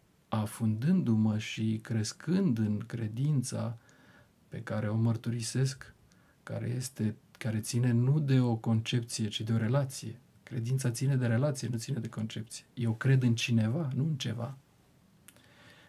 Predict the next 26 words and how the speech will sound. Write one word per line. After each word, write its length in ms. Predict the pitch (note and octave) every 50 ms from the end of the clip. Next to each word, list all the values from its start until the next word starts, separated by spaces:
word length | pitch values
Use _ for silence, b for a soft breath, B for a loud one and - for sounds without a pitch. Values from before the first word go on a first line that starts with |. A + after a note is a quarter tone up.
| B B _
Dacă 360 | - C#3 A#2 A#2+ A2+ A#2 -
nu 200 | B2 B2+ B2+ C#3
am 220 | D#3 D3 D3 C#3 B2+
dezvoltarea 600 | C3 C3 A#2+ B2 B2+ B2 A2+ - F3 F#3 F3 F3
acestei 360 | D3 - D3+ C3+ - - C3+
credințe, 600 | - - B2+ B2+ A2+ A2 A#2+ B2+ A#2+ A2 - A2+
pentru 280 | G2+ A2 G#2+ G#2+ G#2+ -
că 80 | -
este 180 | A#2+ A2 - A#2+
o 40 | A2
persoană, 720 | A2 - A#2 A2+ A2+ - - D#3 D#3+ D#3+ D#3 A2 A2 A2+ - - B B B B B B B B B
dacă 240 | A#2+ A2+ A2+ A#2+
nu 100 | A#2 C3
există, 760 | C3+ C3+ B2+ A#2 B2 C3+ C3+ C3+ - - A#2+ A2+ A2 G#2 G#2+ A2 - B B B B B B B _ -
uh, 280 | - A#2 A2+ G#2 - - - _ - - - - - - - -
asceză 720 | - A2 G#2+ G#2+ - - - - - D#3 D3+ C#3+ A#2+ A#2+ A2+
și 200 | A2+ - - A2+
nevoință 600 | A2+ A2 G#2+ G#2+ A2 A2 B2 C#3 C#3+ B2+ - -
în 80 | G2 A2
sensul 340 | - A2+ A2+ A2+ - C#3 C#3+
rugăciunii, 800 | D3+ C3+ C3+ C3 B2 - - - C#3 C#3 - - G2+ G2 A2+ B B B B B B B
a 120 | - - G#2+
nevoinței 760 | A2 A2 G#2 G#2 A2 G#2+ A2+ B2 B2+ B2+ B2+ - A#2+ A2+ A2
și 440 | G#2+ - - B2 G#2+ G#2 G#2 - - -
a 260 | A2 G#2+ G#2 G2+ G2+
asumării, 840 | A2 A2 - - A2+ A#2 A#2 B2+ C3+ C#3 C3+ A#2+ A2 G#2 G2+ G#2+